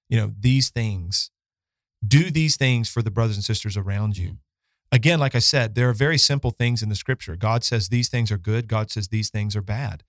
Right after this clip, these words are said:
Speaker 1: If God says it's good, pursue it. If he says it's bad, flee from it.
Speaker 2: Mm-hmm.
Speaker 1: You know, do all of that and realize that we're gonna do this together. We're gonna do this in the power of Christ because of the fact that we've been united to Christ and his spirit is now at work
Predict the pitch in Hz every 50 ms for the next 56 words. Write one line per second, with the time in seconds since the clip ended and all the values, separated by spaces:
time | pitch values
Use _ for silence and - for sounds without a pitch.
0 | _ _ _ _ _ - 113 95 - 120 117 120 - - 123 107 107 101 - -
1 | - 123 127 156 151 - - 117 107 - - 160 165 120 87 - - - 113 110
2 | - 113 110 98 104 95 - 98 104 110 120 151 131 110 107 - - 131 135 135
3 | - - 90 76 78 - - _ _ _ - - - - - - 135 139 135 123
4 | 107 123 147 180 208 180 156 143 127 117 92 95 113 117 - 127 101 98 - -
5 | - 120 117 110 107 123 143 170 160 120 98 90 90 95 104 123 - - 101 107
6 | 104 101 101 101 - _ _ _ _ _ _ _ _ _ - 123 131 135 123 104
7 | 104 117 117 135 139 - - 139 113 101 101 104 123 147 165 _ _ _ _ _
8 | _ _ _ _ _ _ _ - 117 104 117 113 101 90 107 120 127 117 110 113
9 | 131 - - - - - - _ _ _ _ - 120 117 107 - - - - -
10 | 110 107 117 131 135 135 - - - - 107 107 123 139 - - - - _ _
11 | _ _ _ _ _ _ _ _ - 104 - 120 113 104 - 107 98 92 - -
12 | - _ _ _ _ - 98 - - 113 110 113 - - - 85 101 104 90 98
13 | 92 92 92 90 92 95 95 104 110 123 120 - - - - - 113 113 127 143
14 | - - 98 80 87 85 - - - - 101 110 117 113 107 98 107 98 92 90
15 | - 90 92 92 90